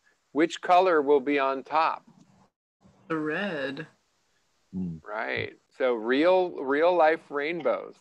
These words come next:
Speaker 1: This is real. Oh, okay. That
Speaker 2: <laughs>
Speaker 1: actually, I saw a double rainbow the other day. It was so awesome. So you see how the
Speaker 2: Ooh.
Speaker 1: red is on top and the
Speaker 2: Yeah.
Speaker 1: violet's on the bottom. Okay. And the reason is, which color bends more?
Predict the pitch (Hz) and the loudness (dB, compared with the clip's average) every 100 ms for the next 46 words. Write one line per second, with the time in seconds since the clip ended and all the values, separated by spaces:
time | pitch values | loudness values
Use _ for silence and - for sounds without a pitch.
0 | - 127 143 107 117 131 135 131 - 120 | -10 -8 -8 -10 -4 -2 -2 -6 -6 -6
1 | 107 107 _ _ _ _ _ _ _ - | -6 -12 _ _ _ _ _ _ _ -10
2 | 120 127 113 131 - 147 - 165 196 185 | -4 -2 2 2 4 2 4 4 4 4
3 | 165 165 139 135 139 135 127 123 135 123 | 4 4 2 0 -2 -2 -2 -2 -2 -2
4 | 110 - 120 113 117 151 - _ - - | -4 -4 -2 -2 -6 -14 -18 _ -20 -2
5 | 185 170 160 156 143 135 135 147 143 143 | 0 2 4 4 4 4 4 4 2 -2
6 | 127 139 147 214 _ _ _ _ _ _ | 4 4 4 0 _ _ _ _ _ _
7 | _ _ - 123 127 117 120 131 127 135 | _ _ -8 -4 -2 2 2 2 0 -2
8 | 127 120 123 127 135 98 95 _ _ _ | -2 0 2 2 0 -4 -10 _ _ _
9 | 120 123 160 _ _ _ - 127 123 113 | -10 -10 -12 _ _ _ -10 -6 -4 0
10 | 131 131 143 139 160 180 139 - - 151 | 0 0 0 0 0 0 -2 0 2 2
11 | 151 151 151 139 147 165 127 104 | 4 2 0 -4 -2 0 -2 -4